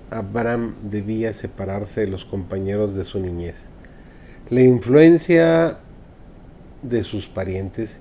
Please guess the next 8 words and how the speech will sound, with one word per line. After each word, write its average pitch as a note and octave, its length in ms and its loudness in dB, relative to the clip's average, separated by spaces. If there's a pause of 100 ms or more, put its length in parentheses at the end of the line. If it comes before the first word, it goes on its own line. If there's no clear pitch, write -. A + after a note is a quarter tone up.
(120)
y G#2+ 100 -4
amigos G#2 560 -4 (160)
impediría B2 760 2
la C3+ 120 2
educación A#2 680 -2 (560)
que - 80 -4
el B2 100 0
Señor C3+ 440 0